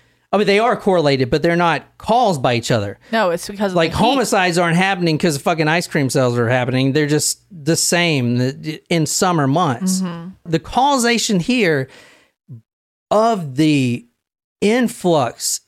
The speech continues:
Speaker 1: in homicides that you see lately is the social media because of this.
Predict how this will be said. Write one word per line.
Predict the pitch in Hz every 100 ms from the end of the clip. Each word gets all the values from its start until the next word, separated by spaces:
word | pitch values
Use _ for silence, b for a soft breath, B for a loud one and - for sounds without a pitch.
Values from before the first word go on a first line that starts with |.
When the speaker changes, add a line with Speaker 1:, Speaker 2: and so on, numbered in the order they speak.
| -
Speaker 1:
in | 156 131
homicides | 151 208 226 226 220 220 214
that | 202
you | 185
see | 196 226
lately | 214 220 220 226 220 B B B -
is | 220 262 240
the | 240
social | - 240 247 - 247
media | 262 294 202 139 98 - _ _ _ _ 135
because | 131 233 285 302 277
of | 277
this. | 339 349 170 - - -